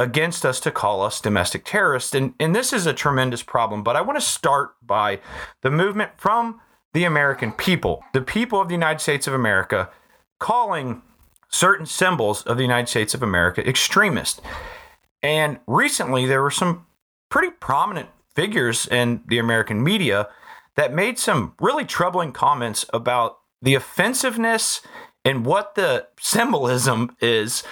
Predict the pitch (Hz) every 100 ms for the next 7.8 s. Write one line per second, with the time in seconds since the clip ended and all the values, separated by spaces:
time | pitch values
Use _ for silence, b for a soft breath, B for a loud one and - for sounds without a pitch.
0 | B B B - - 196 190 120 107 -
1 | - _ 135 131 - 147 175 104 82 87
2 | 95 - _ _ _ 139 147 139 123 123
3 | 127 117 120 113 104 87 - - - _
4 | 151 156 113 117 - - 175 170 160 -
5 | 147 139 139 - - - 151 131 151 147
6 | - 131 120 117 - - B B B B
7 | _ 139 147 - 120 104 80 -